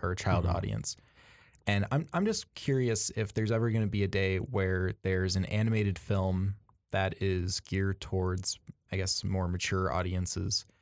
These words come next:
Speaker 2: Mm-hmm.
Speaker 1: that could ever kind of stand on that, that national kind of,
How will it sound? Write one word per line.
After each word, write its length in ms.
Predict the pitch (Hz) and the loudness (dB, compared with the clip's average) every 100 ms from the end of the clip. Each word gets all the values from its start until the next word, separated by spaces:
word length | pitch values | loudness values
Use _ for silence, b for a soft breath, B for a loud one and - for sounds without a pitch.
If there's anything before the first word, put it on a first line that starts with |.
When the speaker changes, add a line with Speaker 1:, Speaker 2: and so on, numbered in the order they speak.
| b b b | b b b
Speaker 2:
Mm-hmm. 220 | 90 85 | 0 2
Speaker 1:
that 340 | 98 95 95 - _ - _ - | 2 2 -2 -6 _ -20 _ -10
could 340 | - 139 123 - | 0 0 0 0
ever 560 | 110 107 104 101 101 95 - _ _ _ _ _ _ _ | 0 2 2 2 2 -2 -14 _ _ _ _ _ _ _
kind 300 | - 117 104 | -4 0 2
of 320 | 98 92 98 - - _ - | 2 0 -4 -10 -20 _ -8
stand 400 | - - 107 104 | -4 0 2 2
on 240 | - 101 101 | 2 2 2
that, 300 | 92 90 - | 2 0 0
that 180 | 92 | -2
national 680 | 92 98 92 - 98 92 90 | 0 0 0 0 0 0 -2
kind 220 | - 92 90 | -2 -4 -2
of, 160 | 101 | -6